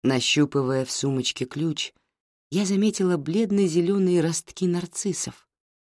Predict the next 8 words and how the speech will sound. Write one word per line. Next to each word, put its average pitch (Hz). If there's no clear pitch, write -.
пробившихся 143
сквозь 135
сонную 127
почву 165
с -
решимостью 180
тысячи -
вёсен. 117